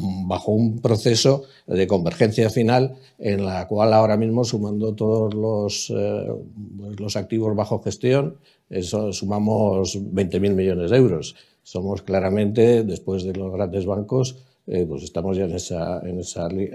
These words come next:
línea, ¿no? Eh, yo creo que, que esperamos crecer bastante en la parte de financiera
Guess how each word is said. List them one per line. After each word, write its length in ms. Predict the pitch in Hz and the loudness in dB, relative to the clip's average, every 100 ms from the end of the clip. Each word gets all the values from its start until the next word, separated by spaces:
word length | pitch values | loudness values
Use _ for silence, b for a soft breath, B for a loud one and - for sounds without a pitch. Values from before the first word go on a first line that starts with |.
| 98 | -4
línea, 320 | 113 139 98 85 | -2 -2 -2 -4
¿no? 240 | 110 - | -6 -6
Eh, 540 | 98 85 80 87 85 90 | -8 -6 -8 -8 -10 -8
yo 80 | 87 | -6
creo 260 | 92 95 | -4 -4
que, 240 | 87 85 - b b b - | -4 -8 -10 b b b -2
que 400 | 90 90 87 98 | 0 2 0 -4
esperamos 500 | - - 95 104 - | -8 -4 -2 0 0
crecer 460 | 98 98 101 95 | -2 0 0 0
bastante 560 | 98 101 - 107 101 101 | -4 -6 -2 -2 0 -2
en 80 | 95 | -2
la 120 | 92 | 0
parte 560 | 104 104 110 101 101 101 | -2 0 2 4 4 2
de 220 | 110 95 | 0 -2
financiera 720 | 113 107 101 113 123 131 | -2 -2 0 2 2 2